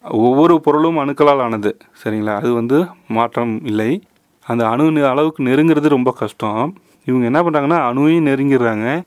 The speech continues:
அணுவுக்கு உள்ளார இருக்கிற அணுக்கருவை வந்து பிளக்குறாங்க. இல்லாட்டினா இரண்டு அணுக்கருவை வந்து ஒன்று இணைக்கிறாங்க. அதன் மூலியமாக கிடைக்கக்கூடிய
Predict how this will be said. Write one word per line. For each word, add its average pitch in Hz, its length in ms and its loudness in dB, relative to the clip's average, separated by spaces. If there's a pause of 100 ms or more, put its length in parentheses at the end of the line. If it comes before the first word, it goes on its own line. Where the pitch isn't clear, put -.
(400)
அணுவுக்கு 156 420 -2
உள்ளார 160 380 2
இருக்கிற 151 360 -2
அணுக்கருவை 175 720 2
வந்து 160 200 -2
பிளக்குறாங்க. 147 600 0 (640)
இல்லாட்டினா 160 340 2 (500)
இரண்டு 147 320 -2
அணுக்கருவை 147 720 -2
வந்து 143 400 0
ஒன்று 135 300 0
இணைக்கிறாங்க. 110 500 -4
அதன் 143 240 -2
மூலியமாக 151 580 2
கிடைக்கக்கூடிய 135 640 -6